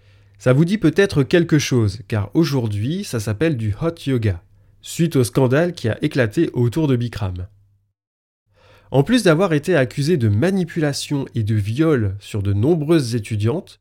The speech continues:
on découvre que Bikram n'a rien inventé. Il a repris l'enseignement de son maître, qui avait déjà établi la fameuse série de postures,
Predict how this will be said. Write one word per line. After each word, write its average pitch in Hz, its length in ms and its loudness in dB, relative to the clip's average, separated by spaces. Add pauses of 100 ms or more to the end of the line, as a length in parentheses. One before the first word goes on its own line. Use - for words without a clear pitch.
(220)
on 113 120 2
découvre 143 760 0
que 147 120 2
Bikram 135 540 2
n'a 104 80 0
rien 107 420 2
inventé. 113 460 -2 (800)
Il 120 140 2
a 120 80 4
repris 180 340 6
l'enseignement 143 480 2
de 110 80 2
son 101 240 -2
maître, 117 420 -4 (140)
qui - 160 -2
avait 104 180 4
déjà 131 460 4
établi 117 400 2
la 101 140 2
fameuse 135 400 2
série 107 280 0
de 101 60 -6
postures, 110 600 -4